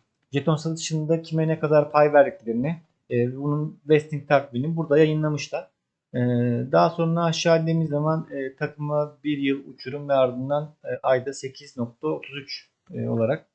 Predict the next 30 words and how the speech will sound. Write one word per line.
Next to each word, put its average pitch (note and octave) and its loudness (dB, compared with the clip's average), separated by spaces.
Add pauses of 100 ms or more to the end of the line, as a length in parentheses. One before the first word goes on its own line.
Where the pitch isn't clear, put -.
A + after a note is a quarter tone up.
(500)
e, B2 0
belirtmişler. C#3+ 0 (520)
Arkadaşlar F#3 2
burada F#3+ 2
geri F3 8
alım, G3 10
e, D3+ 2
programı E3+ 2
var. F3 -2 (340)
E, C3+ -6
yatırımdaki D#3+ 2
yüzde F3 2
üçlük F3+ -2
ücret E3 -6
tamamen E3+ -2
geri D#3 -2
satın E3 -12
almaya D#3 -2
gidecek. C#3+ -6 (280)
N C3+ 0
F D3 -4
T F3 0
mağazasının D3 2
satışlarından D3 -4
elde C#3+ -2
edilen D3 -4
tüm E3+ -4
karlar B2 -4 (380)
şirket D#3+ -4
yatırımlarının D3 -2